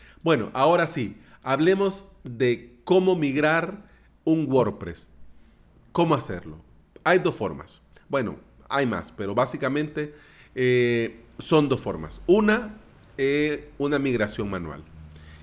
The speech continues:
Y la segunda, por medio de plugins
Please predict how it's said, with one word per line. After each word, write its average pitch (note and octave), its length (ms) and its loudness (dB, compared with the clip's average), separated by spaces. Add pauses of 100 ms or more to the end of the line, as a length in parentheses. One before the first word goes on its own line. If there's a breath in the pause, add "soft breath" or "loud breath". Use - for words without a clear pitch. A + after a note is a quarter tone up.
(100)
Y D#3 420 4
la B2 180 2
segunda, D3+ 760 4
por C#3+ 180 2
medio C#3+ 440 2
de A2 180 -4
plugins D3 680 0